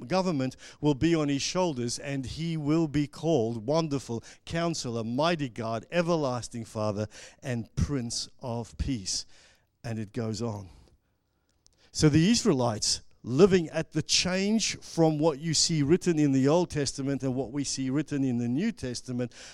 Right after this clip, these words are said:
are waiting. They are in anticipation and they are excited about good things to come because they've had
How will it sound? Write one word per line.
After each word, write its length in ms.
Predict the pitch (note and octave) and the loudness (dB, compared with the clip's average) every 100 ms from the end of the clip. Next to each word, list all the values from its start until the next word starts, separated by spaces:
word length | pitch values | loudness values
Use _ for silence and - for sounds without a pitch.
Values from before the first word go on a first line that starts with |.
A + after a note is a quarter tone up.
| - | -10
are 160 | C3 B2+ | -2 -2
waiting. 880 | A#2+ A2+ G#2+ E3 F3 - B2 G#2 G#2+ _ _ _ _ _ _ _ _ _ _ - | -2 0 2 2 0 -6 -6 -6 -10 _ _ _ _ _ _ _ _ _ _ -2
They 140 | C#3+ | -2
are 280 | D3 D#3+ E3+ | 0 -2 -2
in 220 | D3+ D3+ | -2 -2
anticipation 1300 | C#3+ C3+ B2 - D#3+ C3 - - A#3 G#3 - A2 G2 - - - _ | -2 -4 -4 -4 -4 -2 2 2 2 -2 -4 -6 -12 -18 -20 -20 _
and 200 | C#3+ C#3+ | -4 0
they 180 | C#3 D3 | 2 2
are 240 | D3 C#3+ C#3+ | 0 -2 -4
excited 880 | B2+ - - G3 F3+ G3 C3 G#2+ A2 | -4 -2 -2 -2 -2 -4 -6 -8 -10
about 500 | C3 A2 B2 A2 A2 | -8 -4 -4 -6 -6
good 320 | C#3 D3+ - | -2 -2 -4
things 720 | - - C3 G2+ G#2+ F#2+ - - _ _ _ | -10 -4 -4 -4 -6 -6 -6 -8 _ _ _
to 120 | - | -12
come 440 | B2 - C#3+ G2 E2+ _ _ _ _ - | -12 -10 -10 -10 -16 _ _ _ _ -10
because 420 | C#3 - C#3 A#2 | -10 -8 -6 -4
they've 200 | C3+ A#2+ | -2 -2
had 540 | - - C#3+ C#3 B2+ | -2 -6 -4 -4 -4